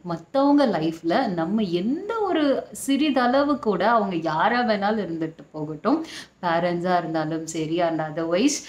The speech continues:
ஆ, உங்களோட ரிலேஷன்ஷிப்ல இருக்க உங்களோட பாய் ஃப்ரெண்ட், கேர்ள் ஃப்ரெண்ட், உங்களோட friends, யாரா இருந்தாலும் சரி,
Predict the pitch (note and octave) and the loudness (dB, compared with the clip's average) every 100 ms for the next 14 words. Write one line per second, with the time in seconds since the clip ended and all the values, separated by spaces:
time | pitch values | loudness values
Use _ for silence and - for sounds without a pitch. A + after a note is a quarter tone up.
0 | - - F3 D#3+ D#3 D3+ D3+ D#3+ F3+ F#3 | -18 -2 2 2 2 -2 -6 -6 -4 -2
1 | F#3+ E3+ E3 F#3+ G3+ A3 - G3 F3 E3 | 0 0 2 2 2 0 -2 -6 -4 -4
2 | E3 D#3+ D#3+ E3 E3+ F3+ D3+ D3+ F#3 G#3 | -2 -2 0 0 0 0 0 0 0 0
3 | F#3 E3 D#3+ D#3+ - D#3+ D#3+ D#3 E3 E3 | -2 0 0 -2 -4 -4 -4 -6 -4 -4
4 | E3 E3 D#3+ F#3 F#3 F3 - - _ - | -2 -2 0 0 0 -4 -8 -18 _ -10
5 | D3+ D#3+ A3+ C4 A3+ E3+ D#3 F3 F#3+ E3+ | -6 -2 -2 0 0 0 -2 -2 -2 -2
6 | D3+ | -6